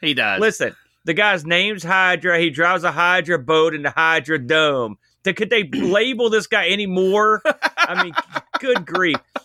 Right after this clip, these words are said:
Speaker 2: That Hydro Dome level is goofy. I was like,
Speaker 1: Yeah.
Speaker 2: "What am I doing?" It wants you to shoot stuff, fall on targets. Who are you doing this for? Is this part? <laughs> What's happening here?
Speaker 1: <laughs> I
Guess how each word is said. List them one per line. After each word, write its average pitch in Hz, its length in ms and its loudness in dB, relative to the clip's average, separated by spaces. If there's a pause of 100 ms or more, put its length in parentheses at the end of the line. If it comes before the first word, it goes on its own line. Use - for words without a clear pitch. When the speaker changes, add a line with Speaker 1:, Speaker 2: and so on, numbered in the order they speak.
Speaker 2:
That 247 200 2
Hydro 226 840 2
Dome 185 540 2
level 220 580 2 (160)
is 196 240 0
goofy. 185 720 0 (260)
I 277 100 0
was 302 100 0
like, 294 80 2
Speaker 1:
Yeah. 165 80 0
Speaker 2:
"What 311 100 -4
am 330 100 -4
I 294 120 2
doing?" 269 280 0
It 208 80 -2
wants 226 200 0
you 247 100 -4
to 165 80 -8 (120)
shoot 226 360 -4
stuff, 233 240 -2 (160)
fall 226 300 2
on 190 100 -2
targets. 214 800 0 (300)
Who 311 100 2
are 349 100 4
you 302 140 0
doing 311 340 0
this 247 160 -2
for? 165 380 2
Is 165 220 0
this 226 120 -12 (120)
part? 220 180 2 (220)
<laughs> - 200 -20
What's 349 220 -4
happening 359 600 2
here? 127 340 -4 (220)
Speaker 1:
<laughs> - 200 -8
I 196 220 0